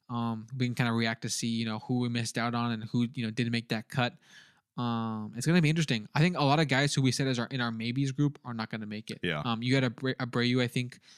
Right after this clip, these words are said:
Speaker 1: in a maybe group, or maybe you checked them off, but then Hudson was, like, in our maybe groups. I think Hudson has a good chance to not get that five percent, you know?
Speaker 2: Yeah,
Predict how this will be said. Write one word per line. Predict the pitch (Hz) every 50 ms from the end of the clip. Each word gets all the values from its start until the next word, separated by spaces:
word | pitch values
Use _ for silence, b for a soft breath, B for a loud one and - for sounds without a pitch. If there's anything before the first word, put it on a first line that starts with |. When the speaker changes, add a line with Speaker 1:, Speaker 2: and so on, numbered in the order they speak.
| B B B _ -
Speaker 1:
in | 131 123
a | 120
maybe | 117 120 123 120 123
group, | 120 - 131 131 127 123
or |
maybe | 120 123 127 123 117
you | 117 113 120 113 -
checked | - 120 113 -
them | 123 117
off, | 113 113 113 -
but | 117 -
then | 120 113 110 -
Hudson | - - - 127 - 127 123
was, | 117 117
like, | 117 117 123
in | 120
our | 117 113 110
maybe | 113 117 120 123 123
groups. | 120 127 127 127 123 - - B B B B B B B B _ -
I | - 127
think | 135 - 160 131
Hudson | - 123 123 123 127
has | 117
a | 113
good | - 120 -
chance | - 123 117 -
to | - 110
not | 110 -
get | - 110
that | - 113 -
five | - 113 113
percent, | - 120 113 - 117 110 110
you | 117 117 110
know? | 95
Speaker 2:
Yeah, | 98 92 80